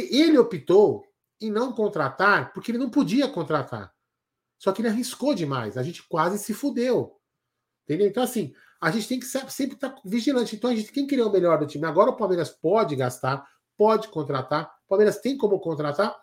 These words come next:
e a gente não vai ficar olhando pra quê? Pro Palmeiras, pra gente ver o Palmeiras se fuder e falar, "Puta, devia ter cobrado lá atrás?" Então, devia, né? Mas não cobrei.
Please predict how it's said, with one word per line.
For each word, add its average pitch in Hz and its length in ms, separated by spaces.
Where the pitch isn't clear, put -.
e 202 40
a 202 40
gente 202 120
não 202 60
vai 185 100
ficar 175 320
olhando 165 500
pra 190 120
quê? 190 140
Pro 151 160
Palmeiras, 185 340
pra 180 80
gente 175 140
ver 196 120
o 240 80
Palmeiras 190 560
se - 240
fuder 202 560
e 190 60
falar, 175 300
"Puta, 185 580
devia 165 140
ter 202 100
cobrado 175 360
lá 151 100
atrás?" 175 500
Então, 135 280
devia, 156 500
né? 139 160
Mas 131 100
não 151 80
cobrei. 147 480